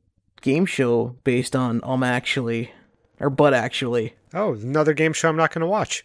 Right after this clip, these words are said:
Speaker 1: It's people bringing up, like, trivia facts, and if you can properly tell the trivia fact, the, the trivia fact that you're given is wrong, but if you be, eh, but if you can bring the true fact of the trivia fact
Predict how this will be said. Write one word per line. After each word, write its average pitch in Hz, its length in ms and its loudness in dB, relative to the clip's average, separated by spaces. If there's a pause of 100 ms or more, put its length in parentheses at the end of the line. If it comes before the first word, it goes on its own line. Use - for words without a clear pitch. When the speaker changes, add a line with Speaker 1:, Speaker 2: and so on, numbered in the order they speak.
Speaker 1:
It's 156 120 -8
people 151 220 4
bringing 147 340 4
up, - 120 -2
like, 131 220 -2
trivia 135 360 2
facts, 120 520 -2
and 123 640 -2 (260)
if 143 140 -6
you 143 120 0
can 135 180 -2
properly 131 880 0 (640)
tell 139 180 2
the 127 120 -4
trivia 139 340 2
fact, 127 480 -2 (100)
the, 147 160 2
the 139 120 -4
trivia 180 280 6
fact 180 180 6
that 156 60 -2
you're 143 120 -2
given 143 240 2
is 131 140 -2
wrong, 131 440 2 (460)
but 151 120 4
if 143 140 4
you 147 120 2
be, 143 280 2
eh, 143 100 2
but 135 220 -2
if 139 160 -2
you 143 80 2
can 143 180 2
bring 143 520 0 (120)
the 127 200 -2
true - 300 2
fact 165 440 4
of 156 220 0
the 156 240 -2
trivia 165 340 2
fact 170 360 4